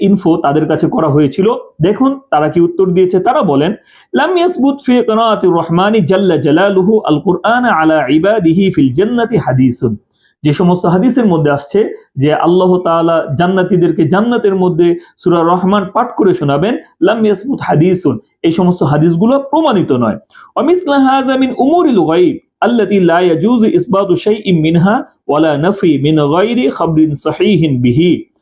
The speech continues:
তাছাড়া ওই সমস্ত বিষয়, আহ, যেগুলোর মধ্যে গায়বের বিষয় অন্তর্ভুক্ত আছে, এগুলোকে নির্ভরযোগ্য কোনো দলিল ছাড়া এগুলোকে সাব্যস্ত করা অথবা এগুলোকে নিষেধ করা, এগুলো সম্পূর্ণ হচ্ছে নাজায়েজ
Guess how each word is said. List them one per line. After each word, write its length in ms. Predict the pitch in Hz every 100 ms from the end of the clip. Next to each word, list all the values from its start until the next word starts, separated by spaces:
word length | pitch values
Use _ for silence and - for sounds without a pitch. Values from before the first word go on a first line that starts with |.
| _ _
তাছাড়া 480 | 214 240 254 262 262 -
ওই 140 | 247 311
সমস্ত 400 | 240 240 220 190
বিষয়, 460 | 151 151 143 120 - - -
আহ, 200 | 139 151
যেগুলোর 420 | 147 190 208 202 196
মধ্যে 480 | 196 175 196 196 - _ 139
গায়বের 380 | 160 208 262 277
বিষয় 240 | 214 208
অন্তর্ভুক্ত 560 | 175 180 185 160 147 -
আছে, 360 | 143 135 135 - 117 -
এগুলোকে 760 | 175 180 196 185 196 190 185 - _
নির্ভরযোগ্য 880 | 160 233 202 214 247 214 226 208 254
কোনো 380 | 247 226 226 220 160
দলিল 380 | 190 254 285 233
ছাড়া 480 | - 156 127 - - _
এগুলোকে 440 | 156 165 185 180 180
সাব্যস্ত 520 | 170 160 180 185 190
করা 380 | 180 180 175 175 - -
অথবা 300 | 190 254 254
এগুলোকে 520 | - 233 240 240 233
নিষেধ 380 | 196 262 269 196 -
করা, 360 | 151 139 123 113 _ _
এগুলো 280 | 160 190 208
সম্পূর্ণ 560 | 208 277 330 247 247 247
হচ্ছে 460 | 240 233 254 285 - - 147
নাজায়েজ 440 | 160 156 147 117